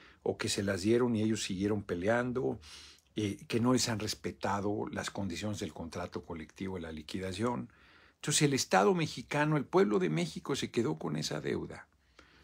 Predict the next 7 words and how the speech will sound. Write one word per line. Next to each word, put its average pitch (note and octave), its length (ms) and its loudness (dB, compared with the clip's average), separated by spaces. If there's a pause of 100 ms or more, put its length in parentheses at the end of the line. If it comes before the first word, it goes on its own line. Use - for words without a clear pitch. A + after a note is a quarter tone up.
(280)
Y B2 200 2
ellos C#3+ 320 -2
traen C3 320 2
además A#2 500 -4
un G#2 160 0
agravio G2 580 0
adicional F#2 680 -2